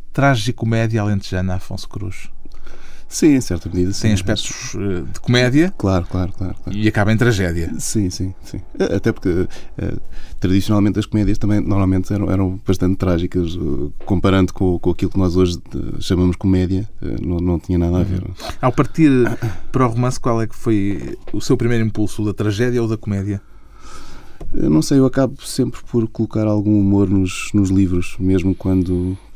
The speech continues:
Speaker 2: quando tenho uma história triste para, para contar, acaba sempre por haver algum humor, alguma ironia,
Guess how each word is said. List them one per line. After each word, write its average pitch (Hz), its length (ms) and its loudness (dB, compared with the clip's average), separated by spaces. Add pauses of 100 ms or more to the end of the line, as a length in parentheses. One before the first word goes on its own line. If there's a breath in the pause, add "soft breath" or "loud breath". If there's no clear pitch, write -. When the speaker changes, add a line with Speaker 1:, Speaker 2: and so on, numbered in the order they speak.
(140)
Speaker 2:
quando 90 340 -2
tenho 92 220 2
uma 95 80 6
história 92 320 2
triste 92 400 2
para, 90 360 2 (220)
para 92 180 2
contar, 92 380 0
acaba 90 320 -2
sempre 92 200 -4
por 90 100 -4
haver 87 180 0
algum 87 320 0
humor, 92 280 4
alguma 82 480 -2
ironia, 87 480 4